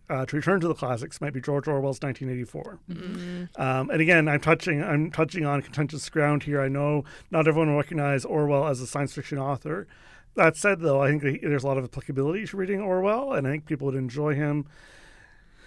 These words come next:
Speaker 1: There is a lot of, uh, Canadian science fiction that's worth considering. In particular, um,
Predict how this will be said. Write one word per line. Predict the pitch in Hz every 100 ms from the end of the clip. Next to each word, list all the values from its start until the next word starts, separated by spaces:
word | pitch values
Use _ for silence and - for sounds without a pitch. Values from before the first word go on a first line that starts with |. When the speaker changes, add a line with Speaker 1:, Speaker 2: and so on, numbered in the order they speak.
| - - -
Speaker 1:
There | - 202
is | 277 170 - - - - -
a | 156
lot | 151
of, | 151 143
uh, | 139
Canadian | - 170 160 175 165
science | - 160 180 -
fiction | 165 -
that's | 185 -
worth | 160 -
considering. | 160 - 156 170 170
In | 196 143
particular, | 135 139 147 135 127 -
um, | 131 127